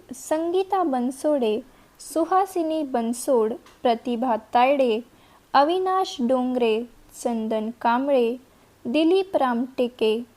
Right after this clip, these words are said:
रोशन बोरकर असे कितीतरी दलित क्रांतीवर नामांतराच्या लढ्यात शहीद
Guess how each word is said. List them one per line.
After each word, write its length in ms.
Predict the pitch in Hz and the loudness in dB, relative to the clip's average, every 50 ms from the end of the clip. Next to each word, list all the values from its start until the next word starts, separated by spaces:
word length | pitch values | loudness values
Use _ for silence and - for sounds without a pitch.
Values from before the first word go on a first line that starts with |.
| _ _ - | _ _ 0
रोशन 680 | 233 240 240 233 247 247 - - 269 233 220 226 226 220 | 2 4 4 4 2 2 -2 -6 -6 -4 -2 -2 0 2
बोरकर 500 | 240 240 262 277 254 - 254 226 214 - - _ - | 4 2 2 2 0 -2 0 0 -2 -2 -6 _ -4
असे 260 | - 254 247 - 311 | -2 -2 0 0 -2
कितीतरी 760 | 247 - - - 294 285 285 - 349 349 349 370 349 339 339 320 | -2 -4 -6 -6 -6 -4 -2 -2 -2 -2 2 2 2 2 2 2
दलित 340 | 330 269 247 233 240 247 240 - _ - | 2 2 2 2 0 -4 -4 -8 _ -4
क्रांतीवर 720 | - 240 240 233 240 247 - 285 294 294 262 226 214 208 - 247 - _ - - _ _ - - | -2 -2 0 0 -2 -4 -4 -4 -2 -2 -2 -2 -2 -2 -6 -10 -14 _ -20 -20 _ _ -8 -4
नामांतराच्या 920 | 254 262 285 311 349 370 381 381 381 381 359 349 359 349 - 359 359 349 | -2 0 0 0 0 -2 -2 0 2 4 6 6 4 2 2 2 2 2
लढ्यात 500 | 311 269 240 226 233 247 247 226 226 233 - - | 2 2 0 0 0 0 0 0 -2 -2 -6 -12
शहीद 480 | - - - - 226 233 - 226 226 233 | -16 -10 -6 -4 -4 -4 -4 -4 -6 -6